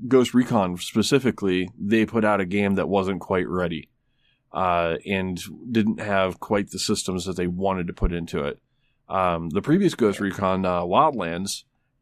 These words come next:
also had very similar issues where it came out and it was in a poor state until they fixed it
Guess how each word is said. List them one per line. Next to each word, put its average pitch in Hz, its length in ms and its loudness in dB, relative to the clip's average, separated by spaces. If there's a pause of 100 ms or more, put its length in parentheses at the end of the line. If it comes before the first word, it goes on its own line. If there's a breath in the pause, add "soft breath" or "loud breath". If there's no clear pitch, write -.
(280)
also 127 400 4
had 90 320 2
very 98 220 2
similar 98 360 2
issues 85 500 -2
where 95 160 -2
it 98 120 -2
came 98 240 0
out 92 320 2
and 92 140 -4
it 90 100 -2
was 95 160 0
in 90 80 -2
a 80 40 0
poor 95 260 0
state 101 400 0
until 85 340 -4
they 85 160 -4
fixed - 400 -6
it 90 220 -2